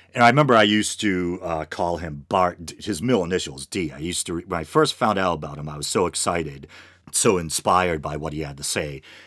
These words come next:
that I used to talk about him a lot on the show in the early days. I used to call him Barty Ehrman, and I'd say it really fast. It sounds like one long, weird name, Barty Ehrman. But Bart Ehrman is a biblical scholar, probably one of the best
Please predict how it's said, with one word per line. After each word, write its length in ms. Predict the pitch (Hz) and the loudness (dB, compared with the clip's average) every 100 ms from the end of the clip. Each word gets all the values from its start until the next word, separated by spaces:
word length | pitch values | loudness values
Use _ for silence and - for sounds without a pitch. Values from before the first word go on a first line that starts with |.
| _ | _
that 80 | - | -4
I 40 | 98 | -2
used 140 | 95 | -4
to 80 | 95 | -2
talk 180 | 120 98 | 0 0
about 180 | 92 | 0
him 60 | 80 | -2
a 40 | |
lot 260 | 80 85 80 | -2 -2 -2
on 140 | 80 | -4
the 60 | 73 | -4
show 280 | - 98 87 | -2 0 0
in 60 | 80 | -2
the 80 | |
early 220 | 78 76 76 | -6 -8 -8
days. 300 | 76 71 80 | -8 -10 -8
I 100 | 80 | -6
used 160 | 87 | -8
to 40 | 76 | -8
call 220 | 101 76 | -8 -8
him 80 | 73 | -6
Barty 480 | 87 92 95 90 | -2 0 -2 -4
Ehrman, 400 | 80 82 80 64 | -4 -4 -6 -10
and 60 | 65 | -16
I'd 180 | 69 69 | -12 -6
say 140 | 110 | -4
it 120 | 80 | -4
really 220 | 80 82 76 | -6 -8 -8
fast. 400 | - 78 76 - | -8 -10 -10 -12
It 100 | 71 | -10
sounds 200 | 82 69 | -10 -12
like 120 | 69 | -14
one 260 | 80 78 | -10 -10
long, 360 | 73 73 71 71 | -8 -10 -10 -10
weird 240 | 76 73 | -8 -8
name, 340 | 73 78 71 65 | -10 -10 -12 -10
Barty 320 | 90 87 92 | -8 -6 -8
Ehrman. 320 | 80 80 69 - - - - - _ _ | -10 -10 -14 -20 -20 -20 -20 -20 _ _
But 220 | - 95 - | -2 0 6
Bart 280 | 156 175 - | 6 6 4
Ehrman 580 | 123 127 95 73 71 71 _ _ _ _ _ _ _ | 4 4 0 -4 -10 -14 _ _ _ _ _ _ _
is 120 | 98 | -6
a 140 | 92 80 | -4 -4
biblical 500 | 73 143 165 170 156 | 0 2 2 2 0
scholar, 880 | - - 92 95 101 85 71 69 - _ _ _ | 0 0 4 6 6 2 -6 -14 -18 _ _ _
probably 500 | - 131 135 139 123 | 0 2 4 4 4
one 220 | 110 107 101 | 4 4 4
of 60 | |
the 60 | 90 | 2
best 640 | 101 95 - - - | 4 4 2 -4 -8